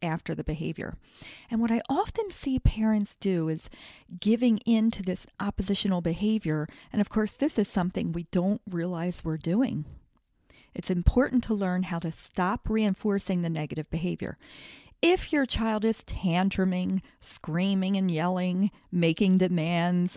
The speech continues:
what do you tend to do? Do you remain silent? Of course not. Most of us end up yelling right back. And if we feel that we've just had enough, we might even just give in in order to bring some peace and quiet.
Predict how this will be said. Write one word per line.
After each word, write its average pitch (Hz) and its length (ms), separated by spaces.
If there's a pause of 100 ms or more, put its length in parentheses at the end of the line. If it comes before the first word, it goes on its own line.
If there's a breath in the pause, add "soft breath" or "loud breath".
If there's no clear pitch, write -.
what 240 480
do 240 100
you 247 220
tend 156 320
to 160 80
do? - 300 (840)
Do 180 120
you 165 100
remain 165 400
silent? 180 540 (280 soft breath)
Of - 120
course 440 280
not. - 240 (520 soft breath)
Most 247 400
of 269 100
us 262 180
end 208 240
up 214 160
yelling 160 400
right 220 240
back. 320 300 (320 loud breath)
And 226 100
if 233 120
we 269 100
feel 302 320
that 277 140
we've - 240
just 262 260
had 226 180
enough, 208 380 (160 soft breath)
we 254 140
might 220 240
even 254 240
just 254 180
give 220 220
in 147 180 (1120)
in 185 120
order 180 220
to - 100
bring 180 240
some 156 220
peace 165 300
and 147 100
quiet. 147 380